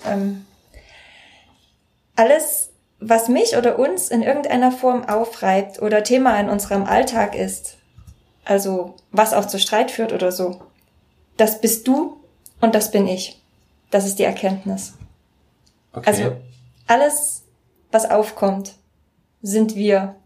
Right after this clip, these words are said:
Speaker 1: oder bist du oder bin ich. Und das
Speaker 2: Ja.
Speaker 1: meine ich im Positiven und das meine ich im Negativen. Und, also, und von dem, was, was, was uns im Negativen zusammenkommen lässt, also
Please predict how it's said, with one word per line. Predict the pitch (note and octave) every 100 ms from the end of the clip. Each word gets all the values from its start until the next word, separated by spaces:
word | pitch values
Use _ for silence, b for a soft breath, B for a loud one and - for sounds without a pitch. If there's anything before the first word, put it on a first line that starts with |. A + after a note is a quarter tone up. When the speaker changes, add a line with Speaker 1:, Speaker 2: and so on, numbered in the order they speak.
| _ _ _ _ _ _ _ _ _
Speaker 1:
oder | A3 A3+ G3+
bist | G3+ G3 -
du | A3+ A#3+ - -
oder | G3+
bin | G3+ G#3
ich. | G3+ G3 - _ _ _ _ _ _ _ _ -
Und | A3
das | A3
Speaker 2:
Ja. | A3+
Speaker 1:
meine | A3 A3+
ich | A3
im | G#3
Positiven | A#3 B3+ B3+ - D4+ C#4+ B3
und |
das | A#3 A#3
meine | A3+
ich | A3
im | A3
Negativen. | G#3 G3 G3+ - G3 G3 G3 G3 _ _ _ _ _ _ - _ _ _ _ _ -
Und, | A3 G#3+ G#3+ G#3
also, | A3 A3+ A3
und | A3+
von | A3+
dem, | A#3 A#3+ A#3
was, | A3+ - A#3+
was, | A3 G#3+ - - _ _ _ _ - - -
was | A3 A3+
uns | A#3 A3 -
im | A3+ G#3+ G#3 G3+
Negativen | G#3+ C4 D#4 - C4 A#3+
zusammenkommen | A#3 A3 A3+ B3+ B3+ A3+ G#3
lässt, | F#3+ F#3+ -
also | G#3 G#3